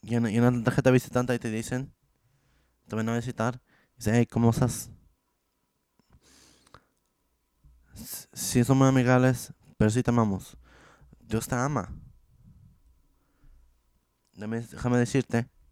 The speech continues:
Le,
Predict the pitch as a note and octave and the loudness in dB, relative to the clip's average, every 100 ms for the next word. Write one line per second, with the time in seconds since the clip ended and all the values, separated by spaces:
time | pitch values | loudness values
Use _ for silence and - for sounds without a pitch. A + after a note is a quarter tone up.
0 | _ _ _ - - _ _ _ _ _ | _ _ _ -20 -20 _ _ _ _ _
1 | _ _ _ _ _ - - _ _ _ | _ _ _ _ _ -20 -20 _ _ _
2 | _ _ _ _ _ _ - - - - | _ _ _ _ _ _ -20 -20 -20 -20
3 | _ _ _ _ - _ G#2 G#2+ A2+ A#2 | _ _ _ _ -20 _ 2 4 6 8
4 | A#2+ | 6